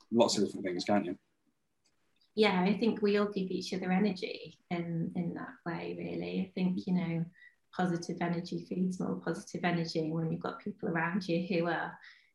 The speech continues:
Speaker 2: creating and feeling good about what they're creating, it definitely feeds into you, which is why it's nice for,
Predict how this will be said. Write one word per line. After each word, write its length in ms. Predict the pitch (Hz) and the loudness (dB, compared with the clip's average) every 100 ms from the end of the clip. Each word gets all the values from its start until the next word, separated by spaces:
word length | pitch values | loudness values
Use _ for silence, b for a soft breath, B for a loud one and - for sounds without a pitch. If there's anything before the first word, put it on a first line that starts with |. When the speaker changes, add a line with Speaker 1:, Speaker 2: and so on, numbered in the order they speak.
| _ | _
Speaker 2:
creating 720 | - 185 185 185 185 180 180 | 2 6 6 4 4 6 6
and 160 | 180 185 | 6 4
feeling 220 | 175 175 | 2 2
good 180 | 180 - | 2 2
about 260 | - - | 0 0
what 140 | - - | -2 -4
they're 140 | - - | -6 -4
creating, 520 | 180 196 - 202 208 | -2 -2 -4 -4 -4
it 80 | 214 | -4
definitely 480 | 170 - - 180 | -10 -4 -2 -2
feeds 600 | 180 180 165 160 - - | 0 2 2 0 -4 -12
into 400 | - 175 165 - 170 | -4 -2 -2 -2 -2
you, 220 | 156 - | -2 -4
which 240 | - - 190 | -6 -4 -4
is 120 | 185 | 2
why 180 | 185 170 | 2 2
it's 220 | - - | -4 -4
nice 480 | 170 170 165 - - | -2 -2 -6 -12 -6
for, 280 | 165 165 | -2 -2